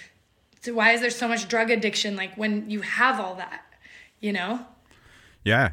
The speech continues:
Speaker 2: and I think once you reach that status too, um, even, you know, some mid-level success, people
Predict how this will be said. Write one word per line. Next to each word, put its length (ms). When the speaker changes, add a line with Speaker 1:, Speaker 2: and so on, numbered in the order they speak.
Speaker 2:
and 180
I 80
think 220
once 300
you 80
reach 300
that 200
status 500
too, 460
um, 420
even, 340
you 100
know, 280
some 260
mid-level 440
success, 500
people 500